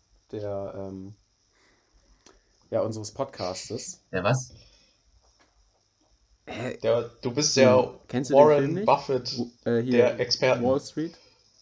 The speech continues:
Speaker 1: Genau.
Speaker 2: Ihr redet gerade wie beide durcheinander. Ich habe jetzt nicht verstanden.
Speaker 3: <laughs>
Speaker 1: Hä, kennst, kennst du diesen Film nicht?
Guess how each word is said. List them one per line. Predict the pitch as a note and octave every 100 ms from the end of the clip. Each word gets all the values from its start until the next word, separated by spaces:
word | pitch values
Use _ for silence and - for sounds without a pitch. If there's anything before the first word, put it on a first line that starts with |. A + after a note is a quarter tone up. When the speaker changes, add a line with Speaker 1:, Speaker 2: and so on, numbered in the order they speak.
| _ _ _ _ _ _ _ - -
Speaker 1:
Genau. | A#2 G#2+ G2 G#2 - _ _ _
Speaker 2:
Ihr | A2 A2
redet | B2+ C3
gerade | B2+ A#2+
wie | B2
beide | A#2+ C3+
durcheinander. | C3+ C3 D3+ C3
Ich | G2+
habe | A2+ A2
jetzt | -
nicht | E3 C3
verstanden. | D3 - D3 -
Speaker 3:
<laughs> | E3+ - G3 F#3+ E3 - - - - _ -
Speaker 1:
Hä, | B2 C3
kennst, | - D#3+ - - -
kennst | D3+ D#3
du |
diesen | D3+ C#3 A#2+
Film | - C3+ F3
nicht? | F3+ G3+ A3 -